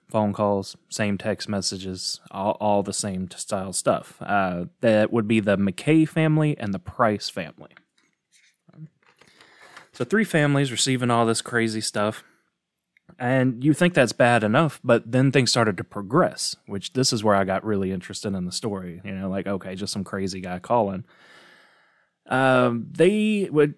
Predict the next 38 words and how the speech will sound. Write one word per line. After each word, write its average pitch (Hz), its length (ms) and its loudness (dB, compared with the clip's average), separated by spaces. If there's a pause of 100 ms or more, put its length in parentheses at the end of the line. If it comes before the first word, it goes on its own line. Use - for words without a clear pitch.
(140)
they 151 240 4
were 139 80 0
getting 175 180 4
these 175 160 4
calls 147 320 2
around 117 160 2
the 104 80 0
clock, 143 380 0
but 117 140 -2
now 135 480 2
the 120 120 -2
threatening 123 480 0
was 107 140 -2
including 104 580 -2
specific - 960 -2 (160)
observational 104 720 0
messages, 90 760 -6 (260)
as 110 240 0
if 110 500 0
no 113 220 0
matter 110 400 4
what 107 520 0
any 131 300 0
of 110 140 2
them 110 140 0
were 101 100 -2
doing, 95 480 -4 (160)
the 104 80 -10
person 117 340 -2
that 104 80 0
was 92 100 -6
calling 107 340 4
and 92 100 -8
texting 120 440 -6
them 127 260 -4 (300)
could - 140 -6
see - 240 0
them. - 180 -10